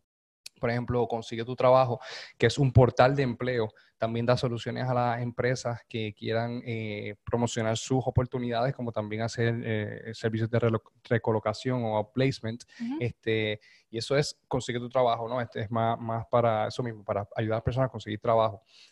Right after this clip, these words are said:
Speaker 1: Tenemos también, eh, una plataforma que se llama Digitalento, y esa plataforma, pues, es para capacitación a personas de, profesionales de recursos humanos, reclutadores,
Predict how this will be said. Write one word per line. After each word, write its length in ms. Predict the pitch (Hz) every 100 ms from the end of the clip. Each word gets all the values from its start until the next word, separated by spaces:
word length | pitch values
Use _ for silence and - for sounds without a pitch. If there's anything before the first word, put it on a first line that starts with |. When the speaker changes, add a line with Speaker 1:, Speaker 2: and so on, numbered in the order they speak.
| _
Speaker 1:
Tenemos 300 | 110 113 120
también, 560 | 127 123 120 127 127 131
eh, 400 | 120 117 110 110
una 360 | 120 120 123 123
plataforma 680 | 127 127 135 147 143 127 123 _ _ _
que 100 | 117
se 100 | 117
llama 320 | 113 123 127
Digitalento, 680 | 117 127 127 135 165 151 123
y 80 | 120
esa 180 | 117 117
plataforma, 500 | 123 127 156 160 143
pues, 160 | 117
es 80 | _
para 200 | - 135
capacitación 920 | 131 120 117 - 117 113 - 139 165 147
a 180 | 123 113
personas 480 | 110 - 117 123 _
de, 480 | 123 120 110 107 107
profesionales 460 | - - 113 110 110
de 60 | 110
recursos 340 | 117 120 127
humanos, 400 | 123 123 127 127
reclutadores, 640 | 120 117 110 107 113 113